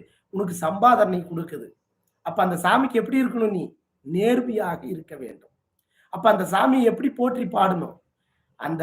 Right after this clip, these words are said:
சாமியை வெளிவட்டாரத்தில் விட்டு கொடுக்க கூடாது. அந்த கணவனை அடுத்தவரிடத்திலே இலக்காரமாக பேசக்கூடாது. சரியா? அப்ப அந்த கணவன் உனக்கு யார்? கடவுள்.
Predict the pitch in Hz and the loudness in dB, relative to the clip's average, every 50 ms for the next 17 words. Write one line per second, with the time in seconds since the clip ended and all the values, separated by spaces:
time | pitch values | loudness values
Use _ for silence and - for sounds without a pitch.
0 | 151 - - 156 160 185 226 247 233 220 190 170 160 160 165 165 175 - - _ | -4 -2 0 2 4 6 6 4 4 2 0 0 0 -2 -2 -4 -6 -10 -16 _
1 | _ - 151 175 214 247 247 247 220 175 - 208 190 185 180 - - - 220 196 | _ -8 -4 -2 0 2 2 2 0 0 0 -2 -2 -2 -4 -6 -8 -10 -10 -6
2 | 190 247 240 - - 311 - - 254 226 185 185 175 170 - 170 156 135 107 95 | -6 -6 -6 -6 -6 -6 -4 -4 -4 -4 -4 -6 -8 -10 -10 -8 -8 -8 -8 -10
3 | 90 - - _ _ _ _ _ _ _ _ _ _ _ _ _ _ - 156 170 | -14 -18 -20 _ _ _ _ _ _ _ _ _ _ _ _ _ _ -6 -4 -2
4 | 170 165 - - 160 - 196 240 247 254 233 180 156 151 151 151 - - - - | -2 -2 -2 0 2 2 4 4 4 4 4 4 4 2 0 -4 -10 -14 -12 -4
5 | - 151 180 220 - - 285 269 220 190 185 175 175 175 175 175 165 156 151 147 | 0 2 2 2 2 2 2 2 4 4 2 2 0 -2 -4 -4 -6 -6 -6 -8
6 | 143 - 147 151 165 214 214 214 262 262 - 208 190 175 180 180 208 - - 220 | -10 -10 -8 -4 -2 -2 -2 0 0 0 0 0 0 -2 -2 -4 -6 -4 -4 -2
7 | 254 262 - 269 - - 220 202 165 143 127 - - - _ _ _ _ _ _ | -2 -2 -4 -6 -10 -10 -6 -4 -2 -2 -4 -6 -12 -20 _ _ _ _ _ _
8 | _ _ _ _ _ _ _ _ _ _ _ _ _ _ _ _ _ _ _ _ | _ _ _ _ _ _ _ _ _ _ _ _ _ _ _ _ _ _ _ _
9 | _ _ - 233 240 240 196 127 - - - _ _ _ - 175 180 175 208 196 | _ _ -6 -2 0 2 2 2 0 -4 -14 _ _ _ -4 -2 2 4 4 4
10 | 185 165 175 - - 170 185 226 269 277 277 254 202 180 - - - 180 196 180 | 4 2 -2 -2 2 2 4 4 4 4 4 4 2 0 -4 -6 -4 -4 -4 -4
11 | - 185 175 180 185 220 220 185 156 - - - - _ _ _ _ _ _ - | -4 -2 2 6 6 8 8 6 4 2 -2 -12 -20 _ _ _ _ _ _ -4
12 | - 147 156 165 170 175 180 180 175 170 175 170 170 | 0 2 4 6 6 6 6 6 6 6 6 4 4